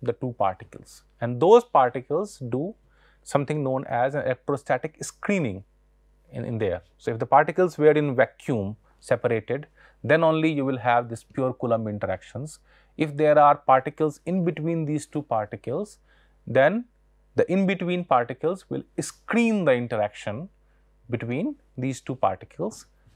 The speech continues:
and this is what is known as electrostatic screening, and this give rise to a more rapid decay of the electrostatic interactions. They go like one over R multiplied with exponential of minus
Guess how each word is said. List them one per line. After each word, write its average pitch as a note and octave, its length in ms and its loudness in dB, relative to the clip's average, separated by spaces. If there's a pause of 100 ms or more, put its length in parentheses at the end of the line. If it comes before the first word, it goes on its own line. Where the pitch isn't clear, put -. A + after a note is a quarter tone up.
(140)
and B2+ 140 -2
this D3+ 160 -2
is A3 260 0
what A#2+ 160 -2
is B2+ 140 -8
known A2 220 -4
as G#2 120 -2
electrostatic - 680 -8
screening, A2+ 540 -8 (500)
and D#3+ 340 4
this A3 200 4
give E3+ 200 2
rise D3+ 360 6
to F3+ 360 -4 (680)
a A#2+ 100 4
more D#3 400 8
rapid D3 500 8
decay B2 480 0 (500)
of B2+ 280 2 (400)
the A2 460 -4 (1000)
electrostatic C3 540 -2
interactions. A2+ 720 -6 (560)
They C3+ 180 2
go B2+ 200 0
like B2+ 380 6
one C#3 300 2
over C#3 260 2
R C3+ 280 2
multiplied A#2 600 -2
with D#3+ 220 -8
exponential A2+ 800 -8
of G3 200 -4
minus A#2 420 -6